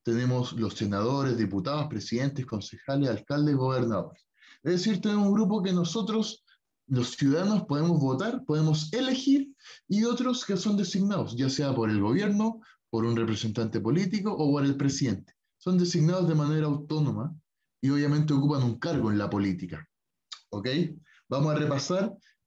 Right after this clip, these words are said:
eh, tanto a los designados como a los cargos políticos elegidos por votación popular. Así que, por favor, pongan muchísima atención. Las autoridades designadas.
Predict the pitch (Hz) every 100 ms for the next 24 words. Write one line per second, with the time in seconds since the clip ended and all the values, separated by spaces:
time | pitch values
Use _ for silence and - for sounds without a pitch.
0 | - 113 110 107 107 120 139 139 143 139
1 | 117 113 110 110 107 - - - 117 117
2 | 120 127 196 220 226 - - 165 170 180
3 | 180 - - _ _ _ _ 127 120 -
4 | 135 135 135 135 160 180 196 - - 117
5 | 117 143 139 123 117 113 - 127 120 -
6 | - 98 95 - - _ _ _ _ _
7 | - 92 98 117 117 113 110 110 147 156
8 | 143 131 110 - 113 107 147 143 139 113
9 | 107 - - _ _ _ _ _ _ _
10 | _ _ _ _ _ _ _ _ _ _
11 | _ _ _ _ _ _ _ _ _ -
12 | - - 127 151 151 156 170 190 190 165
13 | 196 202 175 131 87 - _